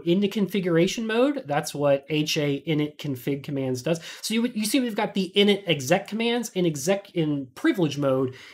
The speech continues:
it's going to execute these commands to set up the session before it sends in, like, your C L I commands or your parser commands that you want. So terminal length zero, that means we don't want it to have prompt for more. We don't want paging. We want it to just send the whole thing.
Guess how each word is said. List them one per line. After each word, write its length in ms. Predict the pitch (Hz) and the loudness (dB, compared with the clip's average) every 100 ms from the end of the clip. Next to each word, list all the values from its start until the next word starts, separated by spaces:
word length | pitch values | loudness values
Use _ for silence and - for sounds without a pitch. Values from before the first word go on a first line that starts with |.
| - | -2
it's 160 | 180 | -2
going 160 | 220 214 | 0 0
to 120 | 202 | 0
execute 440 | 196 202 202 196 165 | 0 -2 -2 -2 0
these 180 | 170 | 0
commands 460 | 165 151 151 147 147 | 0 0 0 0 -4
to 100 | 139 | -4
set 300 | 123 - 175 | -4 0 2
up 120 | 190 | 2
the 100 | 175 | 0
session 500 | 160 165 147 156 143 127 - _ _ - | 2 2 0 -2 -4 -6 -18 _ _ 2
before 460 | 165 - 254 247 | 2 2 2 4
it 160 | 202 - | 4 4
sends 360 | - 175 151 151 | 2 2 4 4
in, 240 | 147 147 | 4 4
like, 240 | 135 131 | 2 2
your 180 | 160 165 | 4 4
C 180 | 165 165 | 4 2
L 140 | 117 | 2
I 80 | 135 | 2
commands 380 | 143 139 127 120 | 2 0 0 0
or 40 | |
your 140 | 123 127 | -2 0
parser 340 | - 151 143 | 2 0 0
commands 380 | 120 143 123 120 | -6 -4 -4 -4
that 100 | 127 | -8
you 120 | 131 | -8
want. 240 | 120 110 - - - - - - | -8 -8 -14 -20 -20 -20 -18 -6
So 160 | 185 | -2
terminal 440 | 170 277 277 269 233 | 2 2 4 4 4
length 200 | 202 170 | 2 0
zero, 360 | 202 240 240 | 0 2 2
that 180 | 202 175 | 2 4
means 220 | 175 170 | 4 4
we 100 | 151 | 2
don't 220 | 151 170 | 2 2
want 180 | 160 160 | 4 2
it 60 | 156 | 2
to 100 | 156 | -2
have 420 | 147 143 127 - | 0 0 0 -4
prompt 280 | - 156 147 | -2 0 0
for 220 | - 156 | -2 0
more. 480 | 139 135 143 175 208 | 2 4 6 4 2
We 100 | 143 | -2
don't 140 | 139 143 | -4 -2
want 200 | 143 - | -6 -6
paging. 420 | 147 143 190 196 | -4 -2 0 0
We 80 | 139 | -2
want 220 | 143 147 | 0 -2
it 60 | - | -4
to 80 | |
just 220 | 135 131 - | -6 -6 -2
send 200 | 147 135 | -2 0
the 40 | |
whole 160 | 123 120 | -2 -4
thing. 220 | 120 | -8